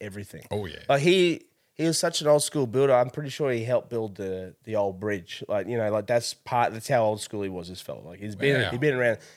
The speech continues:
Speaker 1: He was retired at this point in, in his time. He was in his late seventies, early eighties. And, like, a lot of the stuff out,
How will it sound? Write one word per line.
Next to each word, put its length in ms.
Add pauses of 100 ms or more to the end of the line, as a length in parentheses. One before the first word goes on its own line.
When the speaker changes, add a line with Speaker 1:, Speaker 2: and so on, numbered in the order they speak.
Speaker 1:
He 80
was 100
retired 880
at 200
this 160
point 360 (220)
in, 380 (420)
in 340
his 280
time. 300
He 180
was 260 (600)
in 100
his 160
late 220
seventies, 440
early 220
eighties. 340
And, 80
like, 180
a 60
lot 220
of 100
the 80
stuff 400
out, 200